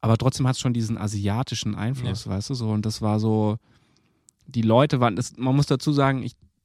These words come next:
Speaker 1: ich bin zwei Tage vorher aus den U S A wiedergekommen und dann nach Taschkent geflogen und hatte
Speaker 2: Okay,
Speaker 1: somit
Speaker 2: das ist, glaub ich, so
Speaker 1: Genau, so
Speaker 2: kulturtechnisch super weit auseinander.
Speaker 1: Und das fand ich nämlich so spannend, weil dieses Amerikanische, so dass man mit jedem super easy ins Gespräch
Speaker 2: Mhm.
Speaker 1: kommt und die Leute offen sind und man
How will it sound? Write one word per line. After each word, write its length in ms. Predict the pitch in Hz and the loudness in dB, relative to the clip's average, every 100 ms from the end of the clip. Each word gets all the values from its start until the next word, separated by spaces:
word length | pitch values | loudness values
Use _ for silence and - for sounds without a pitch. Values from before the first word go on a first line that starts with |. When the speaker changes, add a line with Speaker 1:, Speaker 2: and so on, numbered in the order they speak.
| _ - | _ -12
Speaker 1:
ich 180 | 120 - | -6 -2
bin 340 | 113 113 110 _ _ | 0 0 -6 _ _
zwei 420 | - - 107 127 | -10 -2 0 2
Tage 340 | 156 135 127 123 | 0 -2 -4 -4
vorher 460 | - 123 123 117 | -4 -2 0 -2
aus 160 | 113 104 | -4 -6
den 140 | 104 95 | -6 -6
U 140 | 113 | -6
S 80 | 107 | -6
A 260 | 92 113 | -6 -4
wiedergekommen 560 | 117 107 104 - 107 110 | -4 -6 -8 -6 -4 -4
und 220 | 107 104 | -6 -8
dann 220 | - 107 117 | -4 -2 -2
nach 160 | 107 | -4
Taschkent 500 | - 101 - 110 110 | -6 -8 -6 -6 -6
geflogen 480 | 107 - 98 98 101 | -8 -8 -6 -4 -6
und 160 | 101 104 | -4 -6
hatte 180 | 117 | -4
Speaker 2:
Okay, 200 | 107 117 | 0 4
Speaker 1:
somit 100 | 123 | 4
Speaker 2:
das 120 | 127 113 | 2 0
ist, 200 | - - | -8 -10
glaub 220 | 117 113 | -8 -8
ich, 100 | 107 | -10
so 160 | 120 117 120 117 _ _ _ _ _ _ | -12 -14 -18 -20 _ _ _ _ _ _
Speaker 1:
Genau, 280 | 147 151 165 | 4 6 6
so 60 | 127 | 6
Speaker 2:
kulturtechnisch 580 | 139 160 151 151 147 123 | 4 0 -2 -2 -2 -6
super 680 | - - - - 180 170 143 | -10 -14 -12 -12 -10 -10 -10
weit 160 | 143 | -12
auseinander. 420 | 143 123 123 110 107 | -14 -16 -16 -4 4
Speaker 1:
Und 140 | 160 156 | 6 6
das 120 | 165 | 2
fand 220 | 151 147 | 2 2
ich 140 | 143 147 | 2 2
nämlich 240 | 139 131 | 0 0
so 100 | 117 | 0
spannend, 480 | - - 131 104 104 | 2 2 2 0 0
weil 160 | 104 | -2
dieses 320 | 104 110 110 - | 0 -4 -6 -4
Amerikanische, 760 | 117 110 - 120 135 147 143 | -2 -2 -2 -2 0 -2 -2
so 100 | 127 | -4
dass 200 | 120 117 | -4 -4
man 120 | 113 107 | -4 -4
mit 140 | 104 | -4
jedem 300 | 107 117 113 | -2 -2 -2
super 340 | 113 120 107 101 | -2 -2 0 -2
easy 300 | 117 110 104 | -4 -2 -2
ins 160 | 101 | -2
Gespräch 440 | 110 - 104 101 101 | -6 -6 -2 -2 -2
Speaker 2:
Mhm. 40 | |
Speaker 1:
kommt 180 | - 110 | -4 -2
und 80 | 135 | 0
die 60 | |
Leute 340 | 143 120 123 - | 0 0 0 -2
offen 260 | 104 113 | -2 -2
sind 360 | 107 107 107 107 | 0 0 0 -2
und 160 | 113 | -2
man 280 | 107 107 107 | -2 -4 -8